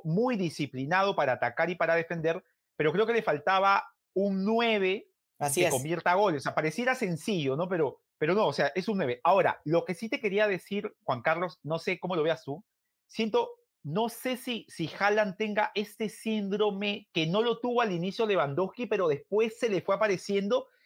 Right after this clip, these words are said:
Speaker 1: el síndrome de "le hago goles a los equipos en la
Speaker 2: Ajá.
Speaker 1: zona de grupos y en las llaves, cuando ya
Speaker 2: Sí.
Speaker 1: enfrento a defensores de fuste,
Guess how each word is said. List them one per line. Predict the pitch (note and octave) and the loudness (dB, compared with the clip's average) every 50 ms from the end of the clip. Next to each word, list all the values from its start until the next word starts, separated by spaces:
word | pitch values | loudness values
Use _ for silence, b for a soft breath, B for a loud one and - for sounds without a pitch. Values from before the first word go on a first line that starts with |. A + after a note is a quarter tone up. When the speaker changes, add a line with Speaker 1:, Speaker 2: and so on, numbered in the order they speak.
| b b _ | b b _
Speaker 1:
el | E3+ E3+ E3 D#3 | 0 0 0 0
síndrome | - A#3+ B3 B3 A#3 B3+ B3+ A#3 A3 | -2 -4 -4 0 0 0 2 2 2
de | F#3+ F#3 E3 - - - _ _ _ _ _ _ _ _ _ _ _ - | 2 2 2 0 -2 -6 _ _ _ _ _ _ _ _ _ _ _ -4
"le | D3+ D3 D#3 D#3+ E3 F3+ | -2 0 2 4 4 6
hago | G3 A3 A#3 B3 B3+ A#3 | 6 4 4 4 2 2
goles | G#3+ G#3+ A3+ A#3+ A#3+ A#3 A#3 A#3+ A#3+ A#3+ A#3 - - - _ - | 2 4 4 4 2 2 0 0 0 -2 -2 -4 -10 -12 _ 0
a | D3 D#3 | 2 2
los | D#3 D#3 D#3 D3+ - D#3 | 4 2 0 0 -2 -4
equipos | D3 C#3 - G3 G#3 - - A3+ G#3+ - | -6 -4 -4 -4 -4 -2 -2 -4 -2 -2
en | A3 E3+ | -2 0
la | C#3 D#3 F3 D#3+ | 2 2 2 2
Speaker 2:
Ajá. | C#3 | 0
Speaker 1:
zona | C3+ G#3 G#3+ G#3 A3 A3 G#3 | 0 0 0 0 2 0 0
de | F3+ D3+ | 0 0
grupos | D3 E3 A3 B3+ - - - C#4 B3+ - - | 0 0 -2 -2 -4 -4 -4 -4 -4 -4 -4
y | G3 F3 E3 | -4 -2 -2
en | D#3+ D#3 | 0 2
las | D#3 D3 D3+ C#3 C3+ | 2 2 2 0 2
llaves, | E3+ A3 A#3+ A#3+ A#3+ B3+ C4+ D4 D4 - - _ _ _ _ _ _ _ _ _ _ | 4 4 6 4 4 2 0 -2 -2 -6 -12 _ _ _ _ _ _ _ _ _ _
cuando | - E3 D#3 D3 D3 C#3 D3 D3 | 0 2 2 2 2 2 2 2
ya | D#3+ G3 | 2 2
Speaker 2:
Sí. | G#3 G3+ | 2 0
Speaker 1:
enfrento | B2+ - - A#3 A#3 A#3 A#3 G3+ E3+ G3 F#3 | 0 -2 0 0 2 2 2 0 0 0 2
a | E3 | 2
defensores | D3+ C#3 C#3 - B2+ B2 C3 - - G#3 G#3+ G#3 F#3 F3+ D#3+ C#3+ | 2 2 0 -2 -6 -6 -6 -6 -2 -2 0 0 0 0 -2 -2
de | C3 A#2+ | -4 -6
fuste, | - - A3 B3+ C4+ C4 - - - B3+ C4 C4+ C4+ - | -4 -4 -4 -4 -4 -6 -8 -8 -6 -4 -4 -4 -6 -8